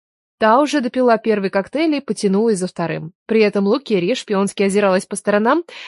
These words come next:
не иначе как опасаясь, что суровый супруг явится из-за угла и вкусность отберёт. "Ладно, рассказывайте", — велела она, махнув рукой с коктейлем.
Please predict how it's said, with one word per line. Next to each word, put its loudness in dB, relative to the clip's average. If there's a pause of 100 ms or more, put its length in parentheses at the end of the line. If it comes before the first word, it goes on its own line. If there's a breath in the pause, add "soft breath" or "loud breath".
(160 loud breath)
не 4
иначе 2
как -2
опасаясь, 0 (260 loud breath)
что -6
суровый 0
супруг -2
явится 0
из-за -2
угла 0
и -6
вкусность -4
отберёт. -2 (320)
"Ладно, 2
рассказывайте", — 0 (420)
велела 4
она, 0
махнув -2
рукой 0
с -10
коктейлем. -6